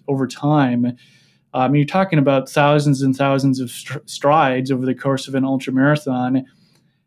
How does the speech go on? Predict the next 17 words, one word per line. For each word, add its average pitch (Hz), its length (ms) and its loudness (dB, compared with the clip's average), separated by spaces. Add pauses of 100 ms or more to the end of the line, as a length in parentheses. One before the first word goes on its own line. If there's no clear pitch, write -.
(160)
And 151 140 4
as 170 340 2
you 170 100 2
progress 151 460 2
farther 147 400 2
into 143 140 2
that 135 160 -2
race, 143 760 2
there's 135 220 0
more 151 260 4
and 147 100 4
more 143 180 4
muscle 135 380 0
damage 135 460 0
that 131 140 0
occurs. 123 800 -2 (800)
And 143 560 4